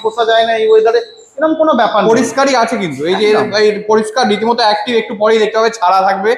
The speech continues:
Speaker 1: হ্যাঁ।
Speaker 2: একদম রীতিমতো ভিডিওতে দেখতে হবে।
Speaker 1: হ্যাঁ,
Speaker 2: কিন্তু
Speaker 1: সন্ধে হলে, গরমকালটা সন্ধে হলে ছেড়ে দিই।
Speaker 2: হ্যাঁ,
Speaker 1: শীতকাল
Speaker 2: সন্ধ্যাবেলা
Speaker 1: তো
Speaker 2: বাইরে এত বড় জায়গা আছে,
Speaker 1: হ্যাঁ।
Speaker 2: ওখানে সব খেলে।
Speaker 1: আর শীতকাল তো ফুল টাইম ছাড়া থাকে।
Speaker 2: একদম, পরিষ্কার। ঠিক আছে।
Speaker 1: ঠিক আছে। আর কেউ যদি চায়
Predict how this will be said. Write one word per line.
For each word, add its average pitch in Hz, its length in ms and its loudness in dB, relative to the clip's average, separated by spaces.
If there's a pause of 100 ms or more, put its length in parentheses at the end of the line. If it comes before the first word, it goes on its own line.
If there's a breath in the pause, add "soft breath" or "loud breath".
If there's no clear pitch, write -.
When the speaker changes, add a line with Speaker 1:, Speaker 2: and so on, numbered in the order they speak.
(120)
Speaker 1:
হ্যাঁ। 135 380 -2
Speaker 2:
একদম 202 180 0
রীতিমতো 208 380 -2
ভিডিওতে 202 360 2
দেখতে 202 220 0
হবে। 208 180 2
Speaker 1:
হ্যাঁ, 156 100 0
Speaker 2:
কিন্তু 220 160 -2
Speaker 1:
সন্ধে 262 160 4
হলে, 269 180 4
গরমকালটা 262 500 0
সন্ধে 285 300 0
হলে 294 180 2
ছেড়ে 240 160 0
দিই। 226 100 0
Speaker 2:
হ্যাঁ, 170 120 2
Speaker 1:
শীতকাল 208 140 0
Speaker 2:
সন্ধ্যাবেলা - 260 2
Speaker 1:
তো 381 60 2
Speaker 2:
বাইরে 233 280 2
এত 240 160 0
বড় 247 240 2
জায়গা 226 200 0
আছে, - 100 -2
Speaker 1:
হ্যাঁ। 254 100 -2
Speaker 2:
ওখানে 226 220 -2
সব 240 100 -2
খেলে। 202 360 -4 (160)
Speaker 1:
আর 160 60 -4
শীতকাল 262 400 -2
তো 339 60 0
ফুল 277 240 0
টাইম 240 220 2
ছাড়া 170 220 -2
থাকে। 165 240 0
Speaker 2:
একদম, 147 200 -4 (360)
পরিষ্কার। 170 360 -4
ঠিক 208 300 0
আছে। - 280 -2
Speaker 1:
ঠিক 196 140 2
আছে। 185 100 2
আর 208 80 2
কেউ 254 200 2
যদি 262 260 -2
চায় 262 380 2